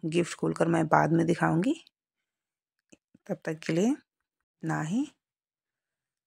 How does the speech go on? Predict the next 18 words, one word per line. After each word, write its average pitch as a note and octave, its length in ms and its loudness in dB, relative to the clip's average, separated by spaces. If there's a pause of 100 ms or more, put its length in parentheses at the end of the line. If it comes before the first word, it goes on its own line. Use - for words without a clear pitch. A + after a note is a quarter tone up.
(120)
आगे D#3 240 -4
मैं D#3 160 0
आप D#3 220 -8
लोग D#3 140 -2
को E3 100 2
दिखाऊंगी D#3 720 0
गिफ्ट - 360 -8
इन्होंने E3 540 -4
क्या D#3 280 0
दिया D#3 240 0
था D#3+ 160 -2
मुझे। D#3+ 320 0 (1800)
इन्होंने E3 300 -2
फ्लिपकार्ट D#3+ 540 0
से E3 100 0
कुछ D#3+ 220 -4
मंगाया D3+ 420 0
है G#3 180 -4